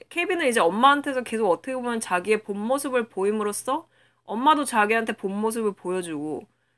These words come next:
자기가 이런 거에 대해서 뭔가 좀 반응을 제대로 해주길 보이-,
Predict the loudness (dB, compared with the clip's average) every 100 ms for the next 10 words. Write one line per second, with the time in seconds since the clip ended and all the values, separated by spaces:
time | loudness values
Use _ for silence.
0 | _ -2 4 4 6 8 6 6 6 6
1 | 6 0 -2 -2 -2 -2 -2 -6 2 6
2 | 6 4 0 0 -2 -4 0 2 2 0
3 | -4 -2 -4 -4 -4 -2 -2 -6